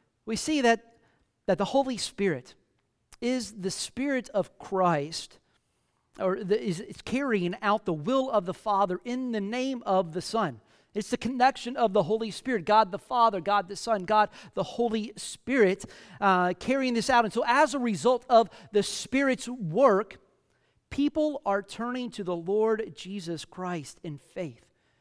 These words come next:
and they are repenting of their sin. The great story is not the fact that, that Aeneas was, that he was healed, that he was able to, to walk. No, it was so that those in Lydda and in the neighboring town of Sharon,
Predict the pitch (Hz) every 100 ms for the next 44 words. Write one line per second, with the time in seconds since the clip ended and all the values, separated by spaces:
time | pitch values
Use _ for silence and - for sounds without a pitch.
0 | _ - 185 214 202 175 185 - - 240
1 | - 202 175 185 170 160 143 - 165 135
2 | 110 _ _ _ _ _ _ _ _ _
3 | _ _ 170 190 226 - - 214 247 196
4 | 170 160 202 190 170 214 214 220 175 151
5 | - _ _ 196 170 165 226 247 190 -
6 | 175 156 - _ _ _ _ 180 185 233
7 | 190 - - 285 233 240 226 196 196 220
8 | 180 - 254 247 233 - 226 196 - -
9 | _ - 226 151 165 285 202 208 - -
10 | _ _ _ _ _ _ _ 190 240 233
11 | 247 233 196 - - 226 233 233 190 180
12 | - 147 226 233 240 247 - - _ 185
13 | 160 156 202 220 196 185 180 180 170 156
14 | - 175 214 208 190 - 196 190 165 -
15 | 202 202 160 131